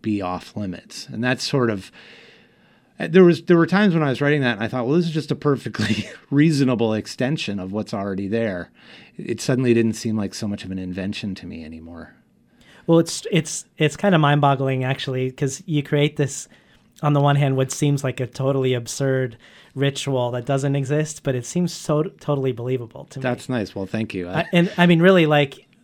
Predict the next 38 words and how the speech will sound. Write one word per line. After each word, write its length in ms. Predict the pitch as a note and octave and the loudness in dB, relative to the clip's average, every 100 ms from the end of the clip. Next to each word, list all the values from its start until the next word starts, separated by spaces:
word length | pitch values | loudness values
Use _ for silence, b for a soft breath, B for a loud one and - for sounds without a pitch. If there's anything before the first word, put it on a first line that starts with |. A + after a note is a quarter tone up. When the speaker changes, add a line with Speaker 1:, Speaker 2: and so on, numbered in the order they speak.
| - | -14
Speaker 2:
the, 420 | C#3 D3+ C#3+ D#3 | 0 4 4 4
they 140 | D#3 D#3 | 2 2
have 180 | D#3 | 4
these 140 | D3+ D3 | 2 -2
strange 360 | - E3+ F#3 E3 | 2 2 4 2
devices 800 | C#3 C#3 D#3+ - A#2 A#2+ - - | 0 2 0 -4 -8 -8 -12 -6
which 340 | C3+ B2+ - - b b b b _ | -2 -2 -6 -14 b b b b _
seem 340 | - E3 D#3+ | -4 2 2
very, 500 | C#3+ C#3+ C#3+ D#3 D#3 | 4 2 4 4 2
um, 360 | C#3+ C3 B2 A#2 - _ b b b b b b _ _ _ _ _ - | 2 0 -4 -8 -16 _ b b b b b b _ _ _ _ _ 0
they, 180 | D#3 F3 | 0 4
almost 280 | D#3+ E3+ | 6 6
like 140 | D#3+ C#3 | 4 2
nineteen 380 | C#3+ C#3+ C#3+ C#3 | 4 2 2 2
eighties 320 | C3+ B2+ B2 | 4 2 0
Radio 380 | B2 B2+ C3 C3 | -2 0 2 2
Shack 380 | - C3+ C3 C3+ | 0 0 0 -2
on 160 | B2 | -4
one 220 | A#2 B2 | -2 0
level 400 | C#3 C#3+ D3+ D#3 - | 2 2 2 0 -2
Speaker 1:
Yeah. 160 | - | -2
Speaker 2:
and 180 | C3+ D3+ | -2 -4
sort 240 | - D3 C3+ | -2 0 0
of, 80 | |
like, 180 | C3 B2 | 0 -4
low-tech 640 | B2 C3+ C#3 C#3+ D#3 C#3+ - | -2 4 4 2 0 -2 -4
technology, 720 | D3 - C3+ C3+ D3 C#3+ D3+ | -8 -2 0 0 0 0 0
and 120 | C#3+ | 0
then 100 | C3+ | 0
on 100 | C3+ | 0
the 120 | C3 | 0
other 180 | C#3 D3 | 2 2
level, 260 | D3+ C#3 C#3 | 4 4 2
Speaker 1:
Yeah. 60 | C3 | 0
Speaker 2:
they 100 | B2+ | -2
seem 200 | - C3 | -2 -4
extremely 500 | A#2+ - D3 D3 C3+ | -6 -6 -4 -2 -2
magical. 680 | A#2 A#2+ B2 - A#2+ A#2+ | -4 -8 -10 -12 -14 -16